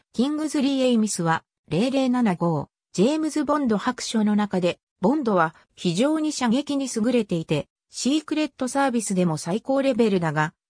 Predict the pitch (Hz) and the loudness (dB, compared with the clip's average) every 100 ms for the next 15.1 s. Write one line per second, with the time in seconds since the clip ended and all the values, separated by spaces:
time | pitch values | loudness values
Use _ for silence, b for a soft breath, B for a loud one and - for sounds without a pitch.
0 | _ - 254 285 277 269 254 254 190 165 | _ -2 0 0 -2 0 0 2 2 0
1 | 160 247 269 - 269 269 262 226 202 208 | 0 -2 -2 0 0 2 0 0 2 2
2 | 240 226 220 214 185 - 156 160 _ _ | 0 -4 0 0 -2 -2 -2 -2 _ _
3 | 185 311 277 220 165 - 160 220 - 226 | 2 2 2 0 0 -2 -4 -4 -4 0
4 | 220 208 214 _ - 196 285 311 233 196 | 2 2 -2 _ -8 -2 0 2 0 0
5 | 180 151 - 202 185 - 139 _ _ _ | 0 -2 -6 -6 -6 -8 -12 _ _ _
6 | _ - 254 294 254 262 - 175 165 - | _ -6 -2 0 0 -2 -2 0 -2 -4
7 | _ - 214 311 262 185 156 - 165 254 | _ -2 2 2 2 0 0 -2 0 0
8 | 294 285 - 277 285 262 175 165 165 156 | -2 -4 -4 -4 -2 -2 0 0 0 -2
9 | 156 _ _ - 302 302 - - 190 175 | -4 _ _ -4 -2 -2 -4 -2 2 2
10 | - _ - 208 302 254 - 220 277 233 | 0 _ -4 -2 -2 -4 -6 -4 -2 -2
11 | 202 202 220 202 175 160 165 - 220 202 | -2 -4 -2 2 2 0 -4 -4 -2 -2
12 | - 170 - 175 180 - 143 127 _ _ | -2 -6 -2 -2 -2 -4 -6 -6 _ _
13 | _ _ - 196 277 285 262 190 - - | _ _ -2 0 2 2 0 -2 -4 -2
14 | 262 180 - _ - 320 320 214 175 185 | 0 0 -2 _ -8 -2 2 2 2 0
15 | 196 | 0